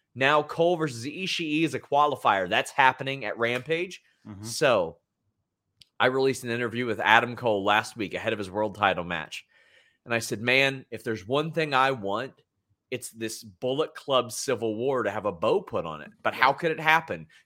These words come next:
Speaker 1: Two of the leaders are in W W E for who knows how long. Cody's there too." And he said, "Well, man, if I had it my way, we would all just get along. We'd be one big happy family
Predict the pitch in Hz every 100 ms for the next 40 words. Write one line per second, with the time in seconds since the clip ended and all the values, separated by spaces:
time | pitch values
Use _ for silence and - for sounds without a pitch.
0 | - 220 220 196 196 208 190 165 180 175
1 | 185 185 175 180 185 185 165 113 - _
2 | _ - 175 165 180 190 180 185 185 165
3 | 135 117 - 214 208 180 131 143 120 -
4 | 208 180 95 - _ _ - _ _ 139
5 | 151 165 - 151 139 170 185 220 247 165
6 | 190 220 220 208 190 156 175 156 117 113
7 | 117 110 175 208 165 147 135 110 123 131
8 | 120 160 165 131 131 123 113 123 127 113
9 | 131 123 117 - 147 165 135 110 107